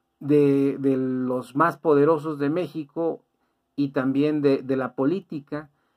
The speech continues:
Entonces, nuestros organismos de inteligencia, nuestros cuerpos de seguridad ya deben de empezar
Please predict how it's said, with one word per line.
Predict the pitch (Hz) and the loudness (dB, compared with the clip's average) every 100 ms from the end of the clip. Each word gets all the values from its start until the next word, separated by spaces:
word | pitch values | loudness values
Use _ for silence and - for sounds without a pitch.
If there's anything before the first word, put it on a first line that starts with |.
| _ - | _ -6
Entonces, | 139 143 220 214 208 - | -2 0 0 -2 -12 -8
nuestros | 151 156 147 151 | -4 -4 -6 -6
organismos | 160 151 160 196 202 196 | -6 -4 -4 -4 -6 -6
de | 160 | -6
inteligencia, | 151 139 135 127 165 175 175 | -6 -4 -4 -6 -10 -10 -8
nuestros | 147 139 143 139 | -8 -6 -8 -4
cuerpos | 165 165 170 139 | -4 -4 -6 -8
de | |
seguridad | 131 143 131 131 127 156 143 120 | -8 -6 -4 -4 -2 -4 -6 -4
ya | 160 165 | -2 0
deben | 175 165 151 | -2 -4 -2
de | 143 | -4
empezar | 131 - 131 - 143 147 | -4 -6 -6 -2 -4 -4